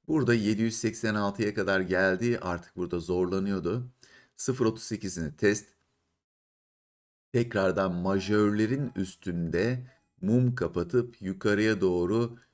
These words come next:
yükselmeye gayret eden bir X R P var. Ee, güzel gidiyor. Aman diyeyim, çok yükseldi. Short mort açanlar stop loss'suz deneme yapmasınlar. Adamı yiyebilirler.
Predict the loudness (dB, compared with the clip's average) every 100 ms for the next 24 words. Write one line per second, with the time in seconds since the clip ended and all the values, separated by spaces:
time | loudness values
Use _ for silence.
0 | _ -6 -4 -4 0 2 2 0 -2 -2
1 | 0 2 0 -2 -4 -2 -4 -2 -4 -4
2 | -8 _ _ _ -10 -6 0 0 2 2
3 | 2 2 -2 -4 _ _ _ _ _ -6
4 | -4 -4 -6 -8 -12 -14 -14 -10 0 4
5 | 4 2 0 2 2 0 _ _ _ -6
6 | -2 0 0 0 -2 -2 -4 -6 -4 -6
7 | -8 -2 0 0 2 0 -2 -2 -2 -2
8 | -4 -4 -2 -4 -2 -2 0 -2 -4 -14
9 | _ _ -12 -4 -2 -2 2 2 0 -6
10 | 2 4 4 2 2 0 0 -4 -2 0
11 | 2 0 0 0 2 0 0 0 0 0
12 | 0 0 2 -2